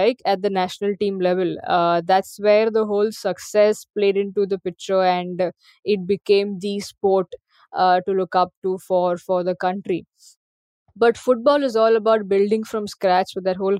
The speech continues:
culture aspect. And that is a common thing I have heard even from different people, even the ones who have had, I have had on the show, someone like Tom Byer saying, "It's just the culture." So I'm like, "Okay, then in that perspective,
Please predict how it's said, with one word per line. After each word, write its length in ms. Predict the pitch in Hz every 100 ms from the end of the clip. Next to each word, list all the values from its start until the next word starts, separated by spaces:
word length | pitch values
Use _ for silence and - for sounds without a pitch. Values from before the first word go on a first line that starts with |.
| -
culture 440 | 185 190 - 208
aspect. 440 | 175 165 - - -
And 160 | 185 185
that 140 | 190
is 140 | 220 -
a 200 | 214 208
common 380 | 208 208 240 226
thing 220 | 220 208
I 80 | 196
have 140 | 196 190
heard 300 | 196 202 196
even 220 | 190 202
from 180 | 202 180
different 360 | 180 202 196
people, 380 | 185 185 - 190 190 - - -
even 180 | 185 202
the 120 | 196
ones 260 | 190 196
who 140 | 190 185
have 240 | 220 180
had, 260 | 180 180 180 -
I 120 | 180
have 140 | 180
had 160 | 175 180
on 140 | 185
the 80 | 175
show, 240 | - 190
someone 320 | 180 180 185 185
like 180 | 180 -
Tom 240 | 190 190
Byer 280 | 190 185 185
saying, 400 | - 185 185 185 _ _ _ _ _ _
"It's 180 | 220 190
just 200 | 226 -
the 80 | 220
culture." 500 | - 196 190 196 156 202
So 160 | -
I'm 160 | 214 220
like, 240 | 240 233 -
"Okay, 460 | 226 240 - 185 254 _ _ _ _ _
then 220 | 208 233
in 160 | 240 247
that 260 | 233 233 247
perspective, 840 | 247 240 - 240 226 - 240 208